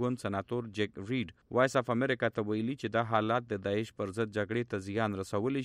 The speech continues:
شي او باید دواړه خواوې د فرقه ییزه جګړې نه لاس واخلي. د عراق وزیر اعظم حیدر العبادي وایي چې پوځي عملیات د ملک د یووالي لپاره زیات ضروري وو، ځکه چې یووالي ته خطر د کردانو د ریفرنډم سره رامنځته شوی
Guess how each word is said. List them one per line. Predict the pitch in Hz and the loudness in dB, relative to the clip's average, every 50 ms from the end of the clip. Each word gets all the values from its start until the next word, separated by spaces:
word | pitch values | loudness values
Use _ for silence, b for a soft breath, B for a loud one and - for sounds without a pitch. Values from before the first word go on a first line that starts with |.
| - | -4
شي | - 143 135 | 0 2 4
او | 113 101 98 104 | 4 4 4 2
باید | 104 107 120 123 110 107 | 2 2 2 0 0 0
دواړه | 107 104 98 98 - - | 0 2 2 0 0 2
خواوې | 120 127 135 131 135 131 127 b b b b b b - | 4 4 6 6 4 2 0 b b b b b b -2
د | - 120 123 - - | 2 2 2 4 2
فرقه | 120 120 - - 123 | 0 0 2 2 0
ییزه | 139 135 131 113 98 | 2 2 0 0 0
جګړې | 107 101 98 110 113 110 113 123 | 0 0 0 0 0 0 0 0
نه | 127 127 | 2 0
لاس | 113 98 - - 107 | 0 0 0 0 0
واخلي. | 107 104 - 113 110 110 - b b b b b b b b | 0 0 0 -2 -2 0 -2 b b b b b b b b
د | 113 123 127 107 127 | 4 4 4 6 4
عراق | 123 131 147 151 - - 135 | 4 4 4 2 0 0 0
وزیر | 123 110 117 113 113 113 | 0 2 2 0 0 0
اعظم | 110 120 139 143 127 123 | 0 0 -2 -2 0 -2
حیدر | 131 127 120 117 110 104 | -2 2 2 2 2 2
العبادي | 104 104 101 127 123 127 117 113 110 | 0 0 2 2 0 2 0 -2 0
وایي | 110 117 117 123 127 | 0 2 2 0 0
چې | 120 - 113 - 107 | -2 -6 -4 -2 -2
پوځي | 101 95 104 131 - - 110 | -2 -2 -2 -4 -2 0 0
عملیات | 110 104 101 98 104 117 123 123 117 107 | 0 0 0 0 2 2 0 0 0 -2
د | 107 107 113 | 0 2 2
ملک | 127 131 131 - 104 104 | 2 0 -2 -2 0 0
د | 107 101 | 2 2
یووالي | 98 98 101 113 120 120 117 104 98 98 | 2 2 4 4 4 4 4 2 0 -2
لپاره | - - 117 117 110 101 95 95 | 0 0 0 2 2 0 0 2
زیات | 120 123 117 98 - 101 | 2 2 2 2 0 -4
ضروري | 95 98 101 98 104 101 95 | -4 -4 -2 -2 -2 -2 0
وو، | 107 107 98 - b b b b b b b - | 0 0 0 -2 b b b b b b b -2
ځکه | 117 139 135 135 127 - | -2 2 2 2 0 0
چې | 135 131 131 - - - 113 113 | 0 0 0 0 0 -2 0 0
یووالي | 110 107 113 127 135 131 117 104 - | 0 2 2 2 2 2 2 0 -2
ته | 107 98 | -4 -4
خطر | - 101 - - 123 123 123 110 | -4 -6 -4 -2 -2 -2 -2 -2
د | 104 98 | -6 -6
کردانو | - 104 98 90 110 120 120 117 101 95 | -4 -6 -4 -2 -2 -2 -2 -2 -2 -2
د | 101 95 | -2 -2
ریفرنډم | 101 - 101 98 98 98 95 117 127 131 - | -2 -2 -2 -2 -2 -2 0 -2 -2 -2 -2
سره | - 123 123 127 143 b b b b b b _ | 0 2 2 2 0 b b b b b b _
رامنځته | 113 113 110 110 107 104 101 - - 107 - | 0 0 2 2 2 0 0 -2 -4 -6 0
شوی | - 113 101 98 | 0 2 2 2